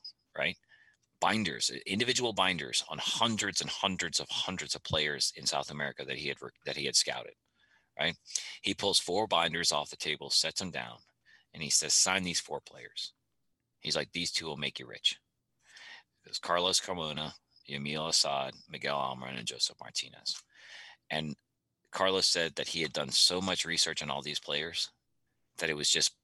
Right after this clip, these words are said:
that he knew right then this was the guy, right? This was the guy Atlanta United needed. And then,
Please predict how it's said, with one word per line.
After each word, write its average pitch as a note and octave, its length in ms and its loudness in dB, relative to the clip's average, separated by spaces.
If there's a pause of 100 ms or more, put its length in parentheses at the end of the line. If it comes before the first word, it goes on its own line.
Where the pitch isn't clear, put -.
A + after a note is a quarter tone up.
(220)
that C#2+ 120 0
he E2+ 120 0
knew E2+ 240 0
right D#2 180 2
then D#2 140 -2
this D2 200 4
was C#2+ 120 0
the C2+ 80 -4
guy, A1 260 -6 (140)
right? C2+ 240 -4 (160)
This - 160 6
was D#2+ 120 0
the D#2 80 -2
guy C#2+ 220 4
Atlanta C2+ 300 -2
United A#1+ 380 -8
needed. G#1 220 -18 (600)
And E2 140 2
then, E2+ 240 2